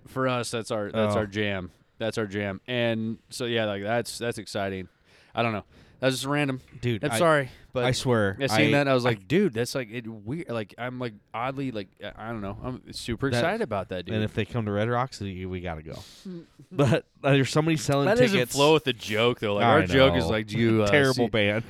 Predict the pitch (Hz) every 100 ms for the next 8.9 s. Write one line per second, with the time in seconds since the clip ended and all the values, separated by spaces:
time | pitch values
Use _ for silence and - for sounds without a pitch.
0 | - 131 127 104 135 131 - 113 - 120
1 | 123 143 139 180 - 403 - 208 160 123
2 | 143 110 117 117 139 123 120 123 - 104
3 | 117 110 117 - 117 - - - _ 131
4 | 160 208 - 143 160 131 127 - 135 -
5 | 135 - 127 - 120 - 104 - 92 120
6 | 127 117 107 104 101 101 117 - - 147
7 | 165 247 - 170 190 196 127 120 143 175
8 | - 147 120 107 110 110 120 131